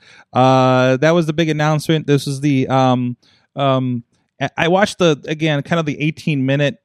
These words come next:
super cut of it over on The Verge, 'cause I don't got time for that. Uh, <laughs> it's, it, I don't know if because it wasn't live, I just did not care to watch it yesterday.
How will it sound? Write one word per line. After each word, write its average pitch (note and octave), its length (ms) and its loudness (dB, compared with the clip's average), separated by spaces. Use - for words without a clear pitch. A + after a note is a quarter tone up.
super C3+ 400 -6
cut C3+ 280 -2
of C3 120 0
it C#3 100 -2
over A#2 220 0
on A#2+ 80 0
The G#2 80 -4
Verge, A#2 560 -2
'cause G#2+ 280 -4
I A#2 100 0
don't A2 180 0
got F2 160 -6
time - 220 -12
for - 80 -12
that. G1+ 240 -8
Uh, D3+ 240 2
<laughs> E3 400 0
it's, - 260 -4
it, A#3 200 0
I G#3 100 2
don't C4 140 4
know B3+ 100 2
if B3 80 -2
because A3+ 220 -6
it G3+ 140 -2
wasn't F#3 300 -4
live, D#3+ 520 -2
I F3+ 140 2
just F#3 180 -4
did F3+ 140 -2
not F3 280 -6
care C#3+ 320 0
to C3+ 80 0
watch A2+ 320 -2
it F#2 80 -8
yesterday. E2 520 -14